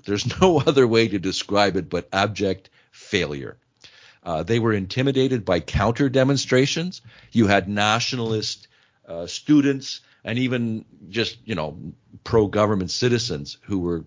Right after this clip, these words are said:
counter demonstrating. Uh, even Malatesta had to admit, uh, unarmed workers couldn't face soldiers.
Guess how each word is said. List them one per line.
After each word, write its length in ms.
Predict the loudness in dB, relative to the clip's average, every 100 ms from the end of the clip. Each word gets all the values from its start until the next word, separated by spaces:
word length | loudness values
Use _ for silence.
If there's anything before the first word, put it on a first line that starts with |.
| -2
counter 340 | 0 0 0
demonstrating. 720 | 0 -2 -6 -6 -4 -4 -8 -16 _ _ -20 -20 -20 -20 _
Uh, 220 | -4 -4 2
even 280 | 2 4
Malatesta 680 | 4 4 2 0 -2 -2 -4
had 240 | -2 -4 -4
to 140 | -6
admit, 420 | -4 -2 -4 -6 _ _ _ _ _ -12
uh, 300 | -6 -6 -6 -4
unarmed 380 | 0 2 2 0
workers 600 | 0 0 0 -6 -6 -14 _ -6
couldn't 260 | -4 -4
face 340 | -4 -2 0 -2
soldiers. 600 | -2 -4 -6 -12 -14